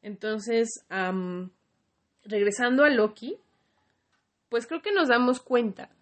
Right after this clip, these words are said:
que realmente no hay una sola línea de tiempo, ¿no? Hay miles de posibilidades, hay miles de líneas de tiempo, ¿no? Y Loki lo que está haciendo es como,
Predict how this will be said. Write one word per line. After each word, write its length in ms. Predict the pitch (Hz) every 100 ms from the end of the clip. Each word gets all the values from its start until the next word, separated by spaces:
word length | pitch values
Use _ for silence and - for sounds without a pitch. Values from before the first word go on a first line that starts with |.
| _
que 140 | 208
realmente 520 | 220 254 269 247 240 254
no 140 | 240
hay 120 | 240
una 240 | 233 220 220
sola 380 | - 202 185
línea 340 | 208 208 202 190
de 100 | 190
tiempo, 460 | - 214 202 -
¿no? 200 | 160 - - _ _ _ _ _ _ _ _ _ -
Hay 160 | 220
miles 480 | 233 247 247 240 254
de 100 | 214
posibilidades, 720 | 202 185 185 175 185 202 -
hay 140 | 180
miles 380 | 202 214 214 208
de 120 | 196
líneas 320 | 180 175 165 165
de 100 | 160
tiempo, 380 | - - -
¿no? 280 | - - 262 -
Y 100 | -
Loki 560 | 226 226 254 - 330 - _ _ _ _
lo 240 | 208 214
que 120 | 208 196
está 240 | 190 208
haciendo 500 | 214 233 214 214 220
es 180 | 214 214
como, 600 | 220 220 214 196 180 185